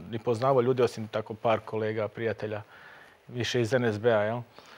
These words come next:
I tako smo se našli na, na, na piću, u jednom kafiću i sad, e, to uvijek svima pričam, to mi je onako, to, tu me, tu mi je bio nekakav prvi, <laughs> prvi znak, ono, da,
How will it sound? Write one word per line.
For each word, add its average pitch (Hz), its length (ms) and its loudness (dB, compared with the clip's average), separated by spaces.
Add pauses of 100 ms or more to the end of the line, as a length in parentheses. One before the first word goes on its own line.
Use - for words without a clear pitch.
(520)
I 131 720 2 (240)
tako 151 260 0
smo 131 140 -6
se 127 140 -2
našli 135 640 2
na, 113 220 0
na, 110 260 -4 (920)
na 107 100 -6
piću, 160 680 0 (440)
u 120 540 -2
jednom 117 160 -2
kafiću 151 540 -2
i 139 60 0
sad, 135 300 2
e, 131 40 4 (1400)
to 143 140 6
uvijek 135 240 6
svima 131 260 4
pričam, 123 380 2
to 123 140 4
mi 120 80 4
je 117 80 6
onako, 117 360 4 (220)
to, 131 260 2
tu 180 140 6
me, 175 160 8 (140)
tu 185 100 6
mi 180 60 8
je 170 40 6
bio 156 140 6
nekakav 143 400 4
prvi, 156 320 6 (220)
<laughs> 165 200 4
prvi 147 280 6
znak, 127 420 2
ono, 117 240 2
da, 110 320 2